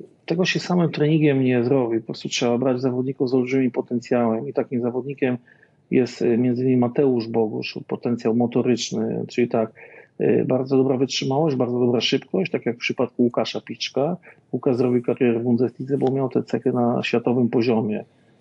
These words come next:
Zawsze to będę przypominał, jak profesor Chmura go przebadał w Zagłębiu Lubin i nie wierzył, że ktoś taki może być, bo z reguły był Robert Kolendowicz, który był bardzo szybki,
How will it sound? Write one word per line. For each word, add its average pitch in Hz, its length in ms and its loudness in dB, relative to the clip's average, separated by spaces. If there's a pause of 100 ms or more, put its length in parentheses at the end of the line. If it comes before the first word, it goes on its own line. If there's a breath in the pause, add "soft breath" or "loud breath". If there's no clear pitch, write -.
(140)
Zawsze 120 240 -2
to 120 100 0
będę 117 200 2
przypominał, 120 440 2
jak 117 80 -2
profesor 120 320 -2
Chmura 120 260 0
go 113 260 2
przebadał 117 480 -2
w - 20 -4
Zagłębiu 117 380 2
Lubin 117 280 2
i 117 60 4
nie 117 120 4
wierzył, 117 280 0
że 113 220 2 (380 loud breath)
ktoś 123 160 0
taki 120 260 -2
może 113 240 2
być, 135 220 2
bo 131 120 0
z 117 40 -2
reguły 120 420 4
był 120 140 2
Robert 123 300 0
Kolendowicz, 117 500 0
który 113 180 0
był 113 140 2
bardzo 117 320 -2
szybki, 185 480 2